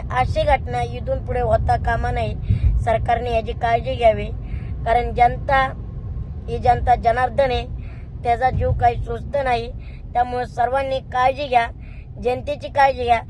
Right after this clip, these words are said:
जनता गेल्याच्या नंतर पाच लाख, एक कोटी देण्यापेक्षा जिवंत आहे तोपर्यंत सहकार्य करा, रस्ते, बेसिक कामं लवकरात लवकर पूर्ण करा, जेणेकरून. आणि प्रशासनाला एक विनंती आहे, जर अशा घटना घडत असतील,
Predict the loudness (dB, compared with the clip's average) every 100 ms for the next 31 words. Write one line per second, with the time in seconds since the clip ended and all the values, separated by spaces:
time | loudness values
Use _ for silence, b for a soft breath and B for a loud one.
0 | B B -6 -2 -2 0 -2 0 2 2
1 | 0 -2 -2 -4 -2 0 0 0 0 0
2 | -2 -6 -6 -8 -10 -10 0 2 2 -2
3 | -4 -2 -4 -6 B B B -2 4 4
4 | 4 4 4 0 -4 -2 -4 -2 -2 -2
5 | 0 0 2 2 2 4 0 0 -4 -2
6 | -2 -4 -6 -4 -4 -2 -4 -6 B B
7 | B -2 0 0 2 0 2 0 0 -4
8 | -2 -2 0 2 2 0 -4 B B -8
9 | -2 2 4 6 4 2 -8 -10 B B
10 | -2 -2 0 0 2 0 4 4 4 4
11 | 4 4 -4 -4 -4 -8 -10 4 4 4
12 | -6 -16 B B B -2 2 2 2 0
13 | 0 -2 -2 -2 -2 -4 -8